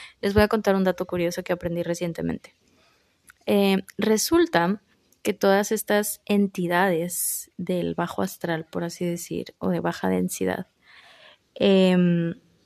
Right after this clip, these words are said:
son creadas por los humanos, por los seres humanos. No es como que hay fantasmas tal cual. Em,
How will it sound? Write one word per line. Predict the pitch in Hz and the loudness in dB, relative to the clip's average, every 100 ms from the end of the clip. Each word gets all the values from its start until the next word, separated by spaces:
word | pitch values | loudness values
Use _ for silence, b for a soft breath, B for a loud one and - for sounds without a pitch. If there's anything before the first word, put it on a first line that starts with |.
| _ - | _ -8
son | - 214 214 | 0 4 4
creadas | 208 220 214 214 214 180 180 262 - - _ _ _ - | 4 4 6 6 4 2 0 -2 -6 -10 _ _ _ 0
por | 190 | 2
los | 190 185 - | 4 2 2
humanos, | 233 320 202 - - - | 0 2 0 -4 -16 -6
por | 180 | -4
los | 180 | -4
seres | - 180 202 | -2 -2 0
humanos. | 220 247 175 - _ b b b b - | 0 0 -4 -10 _ b b b b -2
No | 208 208 202 202 196 | 4 6 8 8 6
es | 196 - | 2 2
como | 185 180 175 | 2 2 0
que | - 175 170 165 160 - - - | 0 0 2 0 0 -4 -8 -4
hay | 190 190 | -2 0
fantasmas | - 175 165 - 170 175 - 202 190 208 - | -2 -2 -4 -4 -2 0 -2 0 0 0 -2
tal | - 226 220 | -2 -2 0
cual. | 269 277 320 320 B B B B B B _ - | 4 4 2 -4 B B B B B B _ -2
Em, | 208 202 196 190 185 185 | 2 2 2 0 0 -4